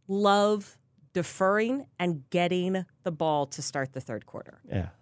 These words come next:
Speaker 1: What happens if you lose the toss and you have to go on offense first? Like, do you, do you think it would change that run? Like, I know that you don't wanna lose the toss. I know that they're not gonna change that. I'm just,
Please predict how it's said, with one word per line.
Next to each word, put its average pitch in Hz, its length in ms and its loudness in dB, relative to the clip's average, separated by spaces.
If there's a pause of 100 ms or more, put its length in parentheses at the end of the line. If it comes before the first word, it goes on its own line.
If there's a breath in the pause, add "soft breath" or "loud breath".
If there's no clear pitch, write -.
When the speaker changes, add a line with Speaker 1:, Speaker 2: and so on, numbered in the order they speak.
(340)
Speaker 1:
What 190 480 0
happens 311 600 -2 (140)
if - 540 0 (880)
you 185 160 0
lose 240 360 2
the 277 120 -2
toss 190 540 2
and 190 140 0
you 175 80 2
have 170 180 0
to - 80 -14
go 165 120 -4
on 156 120 -2
offense 135 380 -6
first? - 400 -20 (840 soft breath)
Like, 247 180 -2
do 262 80 0
you, 285 240 2
do 294 300 2
you 370 240 2
think 311 280 -2
it 320 100 0
would 302 160 0
change 240 380 0
that 220 180 2
run? 202 220 2
Like, 226 220 -2
I 233 80 2
know 233 160 2
that 220 100 0
you 214 100 0
don't 202 140 2
wanna 196 140 2
lose 190 180 0
the 180 80 -2
toss. 180 300 0
I 170 80 0
know 175 180 4
that 180 140 -2
they're 175 120 -2
not 170 160 2
gonna 170 160 -2
change 160 320 -4
that. - 180 2
I'm 214 180 2
just, 262 260 -2